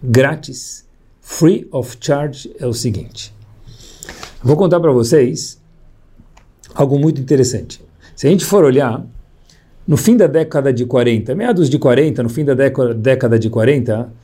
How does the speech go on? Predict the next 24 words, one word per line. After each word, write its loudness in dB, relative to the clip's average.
na -8
verdade, 2
entre 2
parênteses, 0
relativamente 0
perto 0
dos -2
nossos 0
dias, 0
em -6
questão 2
de 2
tempo, -2
não 4
haviam 2
antibióticos 0
no 2
mundo. 0
O -10
que 0
hoje 4
é -2
normal, 0
antibiótico, -2